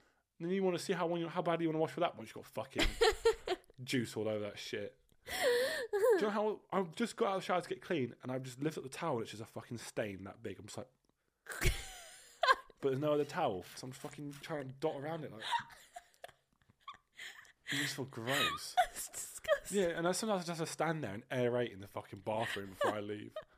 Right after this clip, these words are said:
Speaker 2: Or just wash some towels, do laundry. How about that?
Speaker 1: <laughs> I do my fucking laundry. I just bought a whole new airing rack. Thank you
Speaker 2: Yes,
Speaker 1: very much.
Speaker 2: yes.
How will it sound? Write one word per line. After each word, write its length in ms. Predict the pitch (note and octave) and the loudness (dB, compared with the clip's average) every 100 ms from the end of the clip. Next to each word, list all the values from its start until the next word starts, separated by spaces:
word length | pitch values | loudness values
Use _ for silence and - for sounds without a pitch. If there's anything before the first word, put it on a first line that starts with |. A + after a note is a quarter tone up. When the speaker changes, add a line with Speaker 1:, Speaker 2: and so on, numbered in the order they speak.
| - - - - - - - - - - - - | -14 -12 -14 -16 -20 -20 -10 -4 0 -2 -4 0
Speaker 2:
Or 220 | D4+ D#4 | 4 4
just 240 | C4 C4 | 2 -4
wash 280 | A#3 A#3+ B3+ - | -4 -4 -4 -6
some 140 | C4 | -10
towels, 600 | B3 B3 B3 D4+ F#4 F4+ - - - - | -2 0 2 2 0 -4 -10 -18 -14 -4
do 180 | C4 | 0
laundry. 500 | B3 A#3+ B3 D#4+ D#4+ | 2 2 0 -2 -2
How 200 | D4+ C4+ | 0 2
about 280 | C4 B3+ A#3+ | 2 2 2
that? 320 | - B3+ F4 - - - - - | 2 2 0 -6 -18 -14 -12 -10
Speaker 1:
<laughs> 460 | - - - - | -12 -12 -14 -8
I 80 | G2+ | -8
do 200 | F#2+ C#3+ | -4 -4
my 160 | E3 F2+ | -2 -4
fucking 340 | - E2 E2 D#2 | -4 -14 -14 -16
laundry. 380 | D#2+ E2 F2+ C3+ - _ - | -16 -10 -8 -8 -12 _ -12
I 80 | A2+ | -12
just 160 | - | -8
bought 180 | G#2+ G2+ | -6 -6
a 40 | |
whole 500 | G2 - F3 G3 G3 D3+ | -8 -2 2 4 4 4
new 200 | E3+ E3 | 0 0
airing 380 | E3+ F#3 C#3+ G2 | 6 6 6 0
rack. 180 | E2 - - - _ - | -6 -10 -16 -20 _ -12
Thank 140 | G#2+ | -4
you 60 | B3+ | -2
Speaker 2:
Yes, 80 | A3 | 0
Speaker 1:
very 60 | G#3 | -2
much. 260 | - - - - | -6 -8 -14 -8
Speaker 2:
yes. 380 | A#3 G#3 - | -6 -6 -10